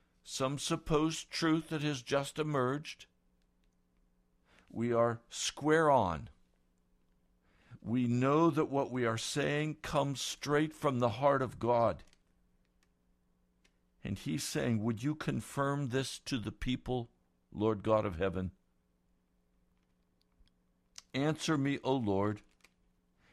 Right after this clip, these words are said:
Answer me so that these people will know that you, O Lord, are God." Now, the only way he could pray that prayer was if in the past he had prayed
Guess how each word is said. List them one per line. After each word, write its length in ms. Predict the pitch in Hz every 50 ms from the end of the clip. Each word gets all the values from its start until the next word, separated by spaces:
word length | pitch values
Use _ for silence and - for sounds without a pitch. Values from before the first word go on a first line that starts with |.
| _ _ _ _ -
Answer 480 | 143 165 180 196 180 - - 175 175
me 260 | 139 127 127 127 131
so 220 | 123 - - 151 147
that 260 | 127 127 135 123 -
these 300 | 151 156 175 175 170 -
people 520 | - _ - - 170 156 151 - 139 123
will 260 | 120 120 131 131 127 123
know 360 | 120 123 131 139 147 151 147
that 220 | 123 135 - -
you, 420 | 117 107 113 139 156 170 180 185 - -
O 160 | 147 170 170
Lord, 440 | 160 131 120 127 135 139 139 135 104 -
are 140 | - 120 120
God." 580 | 117 101 107 117 117 104 90 85 85 85 90 - - _ _ _ _ _ _ _ _ _ - _ _ _ _ _ _ _ _ _ _ _ _ _ _
Now, 240 | - 113 135 131 123
the 260 | - 127 131 139 -
only 360 | - - 160 196 208 214 233 214
way 260 | 180 160 165 156 151
he 220 | 135 - 151 147
could 260 | - - 139 127 -
pray 340 | - - - 170 165 170 170
that 320 | 151 156 151 139 - - -
prayer 420 | - - 147 139 123 117 110 113
was 280 | 113 113 120 117 110 131
if 160 | 131 - - -
in 200 | 147 151 151 143
the 80 | 135
past 760 | - - - - 180 165 139 113 104 113 113 - - - - - - - - _ _
he 200 | - 139 135 113
had 240 | 123 117 110 -
prayed 540 | - - - 160 160 139 113 110 110 110 -